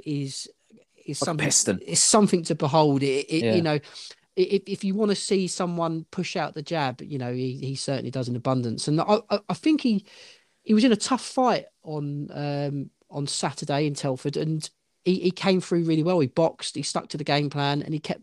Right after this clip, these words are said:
Speaker 1: pushing that
Speaker 2: The
Speaker 1: beautiful
Speaker 2: knockdown,
Speaker 1: jab out. He got
Speaker 2: yeah.
Speaker 1: the knockdown.
Speaker 2: Yeah.
Speaker 1: So Br-, Brad Strand, have a look on YouTube, check him out, give him a follow. He's, uh, he's a boxer that I really enjoy watching. I think he's got a good future,
Speaker 2: Yeah,
Speaker 1: especially
Speaker 2: agreed.
Speaker 1: coming out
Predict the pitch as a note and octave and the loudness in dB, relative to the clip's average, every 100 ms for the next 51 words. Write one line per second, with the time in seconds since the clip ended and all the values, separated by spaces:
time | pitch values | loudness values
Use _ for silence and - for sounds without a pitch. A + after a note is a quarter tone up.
0 | _ - - E3 D3+ A2+ A2+ - A#2 A#2+ | _ -10 -8 -6 0 4 4 6 2 2
1 | C#3+ A#2 - A#2 C3+ D#3 D#3+ - - C#3+ | 0 -2 -2 -2 -2 0 0 -2 -2 0
2 | C#3+ - - A3+ A3+ G#3+ G3+ A#3+ A#3 - | -2 -6 -12 -6 4 4 6 2 0 0
3 | A#3+ A#3+ - - A#3 A3 G3 D#3+ D#3 G3+ | 2 2 -4 -8 -4 -4 -4 -4 -6 -6
4 | G3+ G3+ G3 - - - F#3 F#3 F3+ G3 | -4 -6 -6 -16 -20 -10 -8 -6 -6 -4
5 | F#3+ - E3 D#3 F#3 - F3+ F3 F3 - | -4 -6 -8 -6 -8 -6 -4 -4 -4 -8
6 | - _ - F3 F3 D#3 - F3+ D#3 C#3+ | -20 _ -8 -6 -6 -6 0 2 4 2
7 | D3+ C#3+ D#3+ D#3 D#3 D3+ D3+ - D3 D3+ | 0 -2 -2 0 0 -4 -8 -12 -12 -8
8 | E3+ - D#3 D3+ D#3 D3 D#3+ D3+ C#3+ C#3 | -8 -6 -6 -4 -4 -2 -2 0 -2 -4
9 | D3+ C#3 D#3 - C3+ C3 C#3+ C#3 - C#3 | -4 -4 -6 -6 -6 -4 -6 -6 -8 -2
10 | D3 C3 - D3 - A2 G#2 - - - | -4 -2 2 2 2 0 0 -6 -20 -6
11 | G#2 F#2+ - A3 G#3 F#3 - F3+ E3+ E3 | -2 0 4 4 6 4 2 0 0 -2
12 | - D#3+ D3 | -4 -2 -2